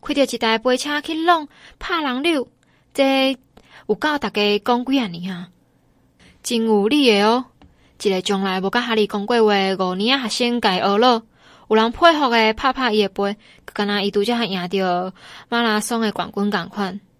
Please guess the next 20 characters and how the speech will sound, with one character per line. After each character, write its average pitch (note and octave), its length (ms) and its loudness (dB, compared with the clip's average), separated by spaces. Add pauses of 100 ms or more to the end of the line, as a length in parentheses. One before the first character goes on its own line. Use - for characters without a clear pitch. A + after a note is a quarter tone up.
(420)
弗 A3+ 100 2
瑞 G#3+ 140 10
甲 D4 100 4
教 E4 220 2
授 C4 120 -2 (380)
客 E4 180 2
过 E4 120 4
恁 C#4+ 160 0
调， A3 280 2
行 A3 140 0
到 C4+ 100 0
因 B3 120 0
头 G#3+ 200 -2
前， G3+ 320 -2 (380)
异 D4+ 140 0
口 D#4 200 0
同 G#3+ 220 0
声 B3 180 -2
的 A#3+ 120 0
讲： C4+ 320 0